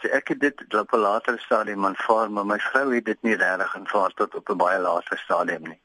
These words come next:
<clears throat> Ons het toe maar, ehm, jy weet, haar op 'n kleiner ouderdom, jong ouderdom, kleuterskole toe gevat en later 'n stadium was sy ook in die laerskool. Maar ons het, voor dit het ons haar na Switserland toe geneem, waar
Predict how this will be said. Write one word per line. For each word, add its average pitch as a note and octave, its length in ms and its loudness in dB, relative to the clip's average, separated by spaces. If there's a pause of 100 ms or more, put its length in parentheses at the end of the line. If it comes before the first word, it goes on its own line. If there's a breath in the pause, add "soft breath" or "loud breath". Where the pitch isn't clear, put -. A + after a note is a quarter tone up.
(280)
<clears throat> - 280 0
Ons C3 200 0
het C#3 140 0
toe C#3+ 120 2
maar, A2+ 200 4
ehm, G2+ 440 -2 (380)
jy C3+ 80 -2
weet, A#2+ 160 0
haar A2 400 2
op G#2 120 -8
'n G2+ 80 -8
kleiner A#2 420 0
ouderdom, G#2 500 2
jong G#2 200 2
ouderdom, G2+ 580 0
kleuterskole G#2+ 680 0
toe - 140 -6
gevat - 360 0 (720 loud breath)
en G#2 300 2
later G2 380 2
'n G#2 60 -6
stadium G2+ 640 -2
was G2 240 4
sy G#2 180 -2
ook G2+ 220 -4
in G#2 80 0
die G2 120 0
laerskool. G2+ 720 0 (640 loud breath)
Maar A#2 280 4
ons B2+ 220 0
het, - 140 0
voor G3 200 4
dit D3+ 200 0
het G#2 240 -4
ons A#2+ 260 2
haar G#2+ 180 4
na G2+ 280 2
Switserland A2 560 0
toe - 100 -6
geneem, F2+ 380 -4 (300)
waar G#2+ 320 4